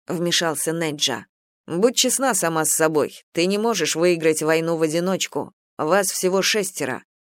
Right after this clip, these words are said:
Гадюку охраняет элитная гвардия, которая никогда против нее не восстанет, не говоря уже про ее собственные боевые навыки, о которых ты ничего не знаешь».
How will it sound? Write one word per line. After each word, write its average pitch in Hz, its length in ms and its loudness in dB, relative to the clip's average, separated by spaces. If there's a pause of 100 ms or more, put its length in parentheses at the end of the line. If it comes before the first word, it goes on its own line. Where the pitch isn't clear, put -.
Гадюку 208 480 4
охраняет 196 600 0
элитная 185 460 2
гвардия, 175 540 0
которая 160 400 0
никогда 165 420 0
против 170 360 -2
нее 165 260 -2
не 165 120 -2
восстанет, 160 680 -2 (300)
не 220 120 -4
говоря 220 360 4
уже 196 200 0
про 190 180 2
ее 180 200 4
собственные 165 680 -2
боевые 165 480 0
навыки, 170 440 0
о 139 100 2
которых 151 360 -2
ты 156 120 -4
ничего 156 340 0
не 156 140 -2
знаешь». 156 560 -2